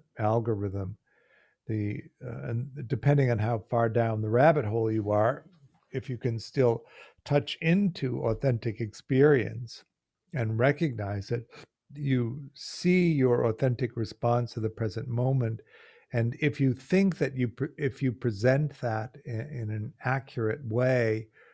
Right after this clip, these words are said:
you'll be abandoned, an, an abandonment response arises.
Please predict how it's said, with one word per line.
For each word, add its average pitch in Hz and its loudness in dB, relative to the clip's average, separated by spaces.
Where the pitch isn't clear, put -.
you'll 123 4
be 113 2
abandoned, 113 0
an, 113 -6
an 110 -4
abandonment 110 -2
response 104 -6
arises. 95 -8